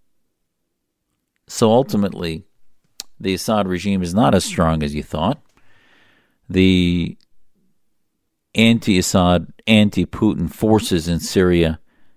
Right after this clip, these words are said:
do have some capabilities, and I don't think the book is closed yet on the Syrian revolution.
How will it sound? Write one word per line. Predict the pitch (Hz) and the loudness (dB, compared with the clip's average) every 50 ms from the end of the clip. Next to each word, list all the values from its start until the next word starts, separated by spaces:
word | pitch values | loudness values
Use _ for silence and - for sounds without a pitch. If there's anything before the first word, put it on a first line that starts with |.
| _ - 87 | _ -8 -2
do | 85 113 117 | 0 2 2
have | 107 104 90 82 | 4 2 0 0
some | - - 113 120 131 | 0 0 0 0 0
capabilities, | 127 - 95 80 - - - - 76 71 69 73 73 82 95 127 139 - - - _ _ - - - _ _ _ | 0 0 -2 -2 -2 -4 -6 -4 -2 -2 -2 0 0 0 0 0 -2 -4 -12 -20 _ _ -20 -20 -20 _ _ _
and | - - - - | -4 -4 -2 0
I | - 190 | 2 4
don't | 202 220 208 190 | 4 4 4 4
think | 190 170 127 | 2 2 2
the | - 110 | 0 0
book | 104 101 127 131 - - | 2 2 0 0 0 -2
is | 113 - | -4 -4
closed | - - - - 117 131 143 135 117 104 90 78 80 | -4 -8 -4 0 4 6 6 8 6 6 4 2 0
yet | 82 80 78 85 87 - | 2 2 4 2 2 0
on | 80 82 85 | 0 0 2
the | 87 90 | 0 0
Syrian | - - 95 90 87 90 87 85 | 0 2 4 4 4 4 4 4
revolution. | 87 87 85 82 82 87 104 110 - - - | 4 2 4 4 4 4 2 2 -2 -8 -12